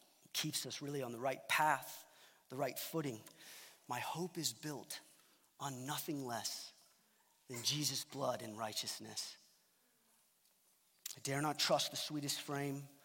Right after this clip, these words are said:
but wholly lean on Jesus' name." Paul is, uh, Peter is, is, is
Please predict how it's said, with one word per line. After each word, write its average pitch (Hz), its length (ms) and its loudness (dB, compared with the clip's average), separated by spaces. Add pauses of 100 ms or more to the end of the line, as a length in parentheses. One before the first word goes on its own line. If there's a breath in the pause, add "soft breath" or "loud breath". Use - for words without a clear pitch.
(120)
but 131 100 -6
wholly 139 360 -2
lean 127 320 -4
on 120 160 -4
Jesus' 120 500 -4
name." 113 320 -8 (600 loud breath)
Paul 139 680 0
is, 127 360 -4 (880 soft breath)
uh, 120 260 -2
Peter 151 300 0
is, - 420 -2
is, 127 320 -6
is - 140 -4